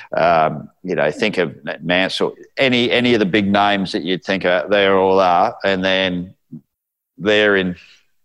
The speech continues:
you know, in the nineteen ninety-three, uh, Russell Ingall. I'm going, <laughs> "Yeah, look at this." I mean, that's, you know, it's, it's, it's pretty, that was a pretty big deal for us in total. And, uh, um,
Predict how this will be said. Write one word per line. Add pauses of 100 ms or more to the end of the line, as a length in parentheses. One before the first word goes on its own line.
(200)
you
know,
in
the
nineteen
ninety-three, (360)
uh,
Russell
Ingall.
I'm
going, (720)
<laughs>
"Yeah,
look
at
this."
I
mean,
that's, (200)
you
know,
it's,
it's, (280)
it's
pretty,
that
was
a
pretty
big
deal
for
us (100)
in
total.
And,
uh, (800)
um,